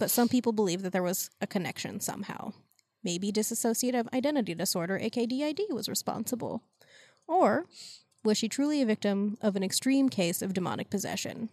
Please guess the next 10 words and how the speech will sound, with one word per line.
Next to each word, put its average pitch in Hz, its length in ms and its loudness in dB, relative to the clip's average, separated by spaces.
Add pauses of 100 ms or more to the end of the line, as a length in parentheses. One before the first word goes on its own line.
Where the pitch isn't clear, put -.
(880)
We'll 190 140 2
never 220 200 4
truly 311 340 2
know, 185 380 2
which 247 160 0
is 254 120 4
perhaps 294 500 -2 (140)
the 320 120 6
scariest 320 680 2
part 277 320 -2